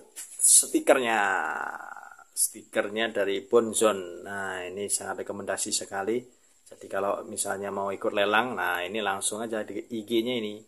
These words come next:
Nah, ini mantap ini lelangannya. Ya, asal siap begadang dan minum kopi aja nih. Hei, mantap.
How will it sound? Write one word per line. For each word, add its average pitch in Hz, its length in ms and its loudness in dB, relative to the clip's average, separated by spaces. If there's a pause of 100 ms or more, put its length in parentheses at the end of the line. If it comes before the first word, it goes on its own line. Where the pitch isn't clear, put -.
(180)
Nah, 92 240 -6
ini 101 100 -6
mantap 110 400 -2
ini 90 180 -8
lelangannya. 92 560 -8 (1080)
Ya, 90 560 -6
asal 98 240 0 (1300)
siap - 340 0
begadang 95 480 -2
dan 92 160 -4
minum 95 240 -8
kopi 101 300 0
aja 92 160 -6
nih. 90 160 -16 (100)
Hei, 95 560 -4
mantap. 90 460 -8